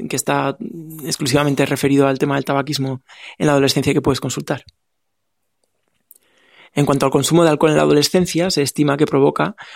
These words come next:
o está relacionado con un cinco por ciento de las muertes de jóvenes entre los quince y los veintinueve años. Entre otras drogas, Naciones Unidas destaca el consumo de marihuana en la adolescencia. Sostiene que un consumo continuo y elevado durante esta etapa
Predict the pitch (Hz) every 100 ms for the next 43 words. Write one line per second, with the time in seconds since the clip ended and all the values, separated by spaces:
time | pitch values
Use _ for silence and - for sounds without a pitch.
0 | - 143 180 175 180 151 151 147 151 151
1 | 175 170 156 151 151 151 139 131 143 160
2 | 170 160 - 151 143 147 - - - -
3 | 143 156 - 151 147 147 143 143 127 135
4 | 127 120 123 - - _ _ _ _ _
5 | _ _ _ _ _ _ _ _ _ _
6 | _ _ _ 143 139 147 143 143 160 170
7 | 180 190 165 180 147 156 165 165 175 165
8 | 175 165 151 151 165 165 - 156 151 143
9 | 139 143 147 147 135 135 135 190 180 -
10 | - _ _ _ _ - - - 147 147
11 | 160 160 165 175 170 175 151 151 147 170
12 | 147 127 - 151 143 151 151 139 143 135
13 | 147 156 165 175 170 151